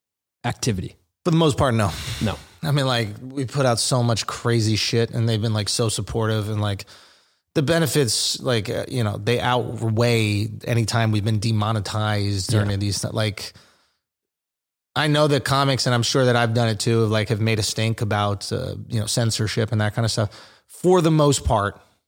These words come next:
Speaker 2: I mean, it's been working out great. And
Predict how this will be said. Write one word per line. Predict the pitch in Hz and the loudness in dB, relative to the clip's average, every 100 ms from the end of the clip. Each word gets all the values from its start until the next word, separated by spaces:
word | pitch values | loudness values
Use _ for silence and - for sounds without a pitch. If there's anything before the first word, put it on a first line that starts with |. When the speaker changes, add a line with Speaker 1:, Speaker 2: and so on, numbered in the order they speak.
| _ _ _ _ _ _ _ - | _ _ _ _ _ _ _ -8
Speaker 2:
I | 110 | -6
mean, | 107 107 110 | -4 -4 -4
it's | 135 | -4
been | - 123 110 | -2 -2 0
working | 110 104 110 | 0 0 -2
out | 101 | -2
great. | 101 101 95 - | -4 -6 -8 -6
And | 196 190 175 | 0 2 2